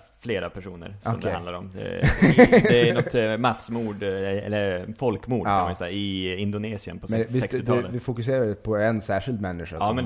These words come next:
Speaker 1: det, precis, det tror jag. Jag har inte sett den
Speaker 2: Nej.
Speaker 1: än, men, men den ska ses, absolut,
Speaker 2: Mm.
Speaker 1: för den, den ska tydligen också vara väldigt vidrig, verkligen, så.
Speaker 2: Ja, men som sagt, den, eh,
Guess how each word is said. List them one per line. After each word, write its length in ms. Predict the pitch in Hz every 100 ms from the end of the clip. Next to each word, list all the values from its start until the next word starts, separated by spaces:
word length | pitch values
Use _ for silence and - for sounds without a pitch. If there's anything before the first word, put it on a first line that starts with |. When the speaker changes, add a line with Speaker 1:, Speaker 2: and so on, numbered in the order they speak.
| 107
Speaker 1:
det, 100 | 120
precis, 320 | 107 110 90 95
det 100 | 101
tror 120 | 95
jag. 40 |
Jag 40 | 101
har 60 |
inte 120 | 117 117
sett 180 | 113
den 240 | - 87 92 - -
Speaker 2:
Nej. 140 | 117 107
Speaker 1:
än, 80 | 95
men, 240 | 101 98
men 120 | 101
den 280 | 107 120 120
ska 140 | 120 104
ses, 340 | - 80 -
absolut, 300 | 85 101 90
Speaker 2:
Mm. 100 | 101
Speaker 1:
för 80 | 95
den, 320 | 98 92 92
den 120 | 101
ska 100 | 101
tydligen 240 | 101 95 92
också 140 | -
vara 100 | 85
väldigt 420 | 80 82 - - _ _
vidrig, 840 | 90 95 87 85 95 76 76 92 - -
verkligen, 340 | - 92 95 95
så. 100 | 95 98 - _ _ _ _ _ _ - -
Speaker 2:
Ja, 380 | 107 107 117 - -
men 300 | 127 123 107
som 160 | 131 123
sagt, 220 | 104 - -
den, 400 | 123 156 170 151
eh, 300 | 135 127